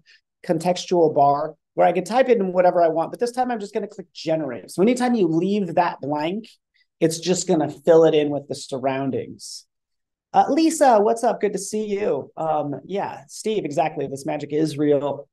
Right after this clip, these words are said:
I, I think it's kinda crazy. Um, yeah, there it is. So what did it do? Like, it removed her,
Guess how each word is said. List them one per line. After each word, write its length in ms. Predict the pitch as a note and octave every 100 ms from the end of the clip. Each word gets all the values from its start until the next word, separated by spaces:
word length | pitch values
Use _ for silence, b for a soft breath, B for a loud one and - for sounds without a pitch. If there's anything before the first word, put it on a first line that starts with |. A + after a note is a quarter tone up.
| _
I, 200 | D#3 F3 - -
I 140 | F#3
think 140 | G#3 G#3
it's 100 | G#3
kinda 200 | D#3+ D3+
crazy. 500 | D3 C#3+ C#3+ C#3 B2 _
Um, 460 | C#3+ C3+ C3 C3 B2 _ _ _ b b b _ _ _ _ _ _ B - _ - _ _
yeah, 240 | G#3 B3+ -
there 200 | G3+ B3+
it 60 | B3
is. 320 | G3+ B2+ - _
So 140 | -
what 160 | G#3 C#4+
did 120 | D#4
it 140 | C#4 G3
do? 240 | C4 A3+
Like, 340 | E3 E3+ E3 - _ _
it 180 | G#3+ A#3
removed 640 | A#3 G#3+ G3+ C#4 C4+ - -
her, 380 | C4 G3 F3+